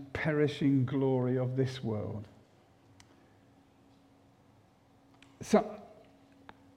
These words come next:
that's the end of my notes. And I just wanted to say,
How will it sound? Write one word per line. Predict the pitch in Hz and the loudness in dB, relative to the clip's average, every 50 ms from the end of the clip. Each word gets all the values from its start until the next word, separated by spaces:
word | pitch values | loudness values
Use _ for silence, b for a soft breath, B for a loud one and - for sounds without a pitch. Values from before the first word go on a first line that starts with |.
| - - - - - - - - - - - - - - - - - - - - - - - - - - - - - - - - - - - - - - - - - - - - - - - - - - - | -20 -20 -20 -20 -20 -20 -20 -20 -20 -20 -20 -20 -20 -20 -20 -20 -20 -20 -20 -20 -20 -20 -20 -20 -20 -20 -20 -20 -20 -20 -20 -20 -20 -20 -20 -20 -20 -20 -20 -20 -20 -20 -20 -20 -20 -20 -20 -20 -20 -8 -4
that's | - 156 - | -4 -4 0
the | - 151 | 2 4
end | 143 135 135 | 4 6 6
of | 120 113 | 4 2
my | 110 107 | 2 2
notes. | 110 120 139 185 - - - - - | 4 4 4 2 2 -2 -10 -2 2
And | 156 147 | 4 4
I | 156 160 | 6 6
just | 160 226 220 220 | 6 6 6 8
wanted | 226 214 175 - 185 160 165 - | 8 8 8 8 6 4 4 2
to | 165 - | -2 0
say, | - - 185 170 151 143 139 135 | 2 4 4 6 6 6 6 6